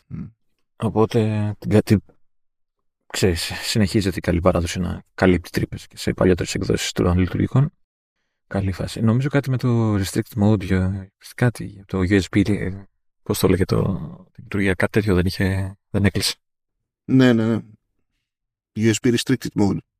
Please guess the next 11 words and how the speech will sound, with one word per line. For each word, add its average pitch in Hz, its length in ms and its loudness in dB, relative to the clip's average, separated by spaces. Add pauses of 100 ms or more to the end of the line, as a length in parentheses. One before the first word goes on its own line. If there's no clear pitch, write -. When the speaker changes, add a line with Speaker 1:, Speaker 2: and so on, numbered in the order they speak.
(140)
Speaker 1:
σε - 600 0
κλειδωμένες 107 480 -2
συσκευές. 98 420 0 (1300)
Μπορούσε 104 500 0
να 95 240 -2
το 95 100 -10
βγάλει 101 580 0
off. 107 220 -8 (1800)
Και - 100 0
υποτίθεται 131 440 0
ότι 127 180 0